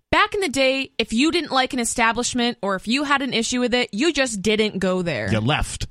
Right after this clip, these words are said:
Speaker 2: and went somewhere where you were comfortable.
Speaker 1: Like, I don't get why.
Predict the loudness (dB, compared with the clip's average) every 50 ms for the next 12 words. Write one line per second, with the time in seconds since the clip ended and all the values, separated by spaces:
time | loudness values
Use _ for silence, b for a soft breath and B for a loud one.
0 | b b b 0 2 2 2 2 0 0 2 2 2 4 2 2 2 0 0 -2
1 | -2 -2 -2 0 0 0 0 0 0 0 -2 0 0 -2 -4 -4 -6 -10 _ _
2 | _ _ _ -2 0 2 2 2 2 2 0 0 0 0 2 2 2 2 2 2
3 | 2 2 0